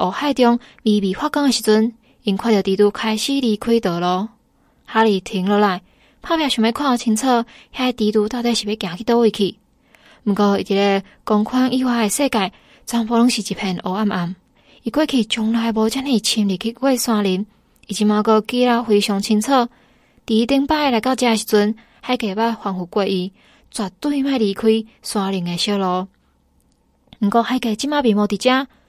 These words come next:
无伫卡早个跍入去阿祖卡班的苦楼。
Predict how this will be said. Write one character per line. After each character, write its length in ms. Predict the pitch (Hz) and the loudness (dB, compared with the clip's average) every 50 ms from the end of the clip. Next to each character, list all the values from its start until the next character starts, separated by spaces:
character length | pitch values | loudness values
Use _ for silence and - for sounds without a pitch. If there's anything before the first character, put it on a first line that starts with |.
| _ _ _ _ _ | _ _ _ _ _
无 100 | - 269 | -2 0
伫 80 | 269 311 | 0 0
卡 180 | - 311 269 247 | 0 -2 -2 -2
早 160 | - 311 302 | -2 -4 -2
个 180 | 285 262 226 | 0 0 0
跍 220 | 220 226 - - 226 | 0 0 2 4 4
入 80 | 220 | 4
去 200 | 214 - 277 277 | 4 0 -2 -4
阿 200 | 262 - 220 214 | -2 -4 -6 -6
祖 120 | 220 - 262 | -6 -8 -10
卡 160 | - - 269 | -8 -6 -6
班 180 | 254 - 269 262 | -6 -6 -6 -4
的 160 | 269 247 214 | -4 -4 -4
苦 240 | 208 - - 240 247 | -4 -6 -8 -6 -6
楼。 300 | 247 226 190 180 185 208 | -6 -6 -6 -8 -8 -10